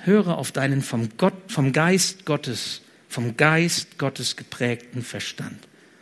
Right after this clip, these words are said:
statt dass du deinen Emotionen unbeherrscht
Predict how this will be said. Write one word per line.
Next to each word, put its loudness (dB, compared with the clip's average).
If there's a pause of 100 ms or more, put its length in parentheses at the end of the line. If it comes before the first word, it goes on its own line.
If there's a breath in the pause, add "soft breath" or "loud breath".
(380 loud breath)
statt 2
dass 2
du -4
deinen -2
Emotionen 0 (500 loud breath)
unbeherrscht 2